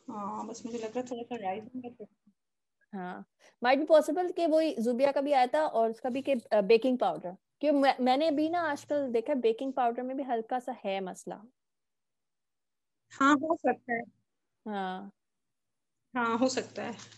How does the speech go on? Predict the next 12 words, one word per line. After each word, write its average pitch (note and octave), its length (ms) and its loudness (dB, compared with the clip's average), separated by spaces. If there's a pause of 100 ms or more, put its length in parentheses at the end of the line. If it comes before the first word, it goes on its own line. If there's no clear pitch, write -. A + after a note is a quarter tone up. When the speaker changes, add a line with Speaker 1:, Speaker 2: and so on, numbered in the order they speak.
(120)
Speaker 1:
दिल C4 160 6
Speaker 2:
है B3 60 4
Speaker 1:
को C#4+ 60 8
Speaker 2:
ना, C4 60 8
Speaker 1:
आसरा C#4+ 240 8
दे A#3+ 180 8
Speaker 2:
बेकिंग D4 100 4
Speaker 1:
रही। C4 100 6
Speaker 2:
पाउडर। - 380 2 (640)
<laughs> - 1080 2
नहीं, G4 180 6
नहीं, C4 260 2